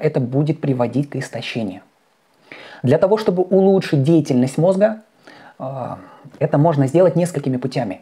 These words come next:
И тут важно влиять на все четыре процесса. Обратите на это внимание. Если вы не будете учитывать эти четыре процесса и не будете на них влиять, должного эффекта вы не получите. Первое. Это улучшение проведения нервных импульсов.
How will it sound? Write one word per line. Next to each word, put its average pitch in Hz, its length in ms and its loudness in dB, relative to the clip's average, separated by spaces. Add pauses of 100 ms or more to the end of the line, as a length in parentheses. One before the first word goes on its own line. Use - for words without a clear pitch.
И 123 80 -6
тут 233 280 -2
важно 165 560 -2
влиять 127 400 0
на 147 120 -2
все 165 180 -6
четыре 147 400 -6
процесса. 135 760 -4 (480)
Обратите 151 560 0
на 147 140 4
это 143 160 -4
внимание. 131 460 0
Если 127 220 -2
вы 165 100 4
не 190 160 4
будете 170 380 0
учитывать 139 440 -2
эти 127 140 -4
четыре 131 320 -4
процесса 127 400 -6 (300)
и 131 60 -2
не 127 60 4
будете 123 300 -2
на 120 60 0
них 120 180 -4
влиять, 120 380 -2 (180)
должного 123 420 0
эффекта 147 300 -4
вы 117 120 0
не 127 180 4
получите. 120 760 -6 (420)
Первое. 135 320 0
Это - 160 0
улучшение 175 460 0 (420)
проведения 135 480 2
нервных 120 420 -4
импульсов. - 540 -4